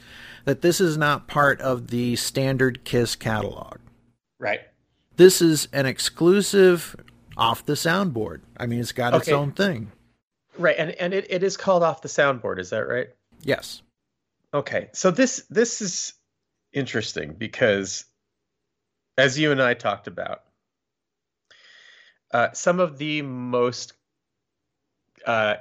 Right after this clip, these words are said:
Speaker 2: compelling or, um, I don't know, fascinating KISS performances, to our knowledge,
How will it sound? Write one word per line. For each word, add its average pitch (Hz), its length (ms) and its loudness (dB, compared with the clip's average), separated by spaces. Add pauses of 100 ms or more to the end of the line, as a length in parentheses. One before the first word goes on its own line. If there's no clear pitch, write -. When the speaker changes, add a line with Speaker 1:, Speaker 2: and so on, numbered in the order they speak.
(260)
Speaker 2:
compelling 139 1040 0
or, 101 440 0
um, 95 500 -2 (2250)
I 107 60 0
don't 107 100 0
know, 90 60 -4
fascinating 107 920 -4 (200)
KISS - 240 -8
performances, 104 1000 -8
to 127 180 2
our 170 380 4 (220)
knowledge, 117 600 0